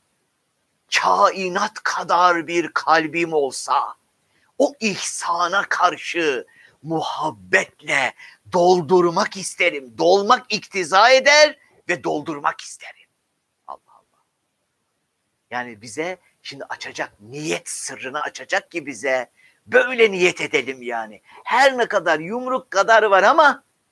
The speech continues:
yani, "Ah keşke kainat kadar bir kalbim olsa, Cenab-ı Hakk'ın bu ebedi ihsanatına karşı ne olması lazım?" Ebediyen muhabbetle dolması iktiza ediyor ve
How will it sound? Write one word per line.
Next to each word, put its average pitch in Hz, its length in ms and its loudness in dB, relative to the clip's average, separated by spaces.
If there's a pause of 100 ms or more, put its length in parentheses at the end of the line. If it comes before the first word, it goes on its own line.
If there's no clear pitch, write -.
(280)
yani, 202 280 0
"Ah 302 560 6 (120)
keşke 269 600 2 (840)
kainat 285 760 4
kadar 262 420 0
bir 262 140 -8
kalbim 254 580 0
olsa, 208 760 0 (280)
Cenab-ı 277 480 4
Hakk'ın 269 260 -2
bu 269 120 -2
ebedi 254 420 0
ihsanatına 262 1160 2
karşı 220 800 2 (260)
ne 247 100 2
olması 285 480 2
lazım?" 247 540 2 (440)
Ebediyen 190 720 -2
muhabbetle 180 1080 0 (320)
dolması 214 480 2
iktiza 220 520 0
ediyor 226 240 0
ve 269 220 6